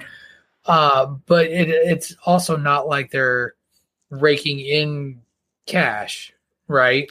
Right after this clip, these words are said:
Like, like, when you're, when you're having events with nobody there, like, you're not bringing in money.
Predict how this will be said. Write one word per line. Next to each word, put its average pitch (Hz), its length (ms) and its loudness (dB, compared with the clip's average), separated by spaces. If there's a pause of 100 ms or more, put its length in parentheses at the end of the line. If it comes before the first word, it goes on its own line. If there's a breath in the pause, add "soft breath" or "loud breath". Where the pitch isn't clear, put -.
(120)
Like, 139 260 -2
like, 139 240 -4
when 143 100 -2
you're, 139 300 0
when 143 140 -2
you're 135 120 -2
having 143 320 2
events 135 320 -2
with 135 100 -8
nobody 123 340 -2
there, 127 400 2
like, 123 180 -4
you're 139 80 -6
not 123 180 -4
bringing 117 280 -8
in 113 120 -12
money. 147 260 -6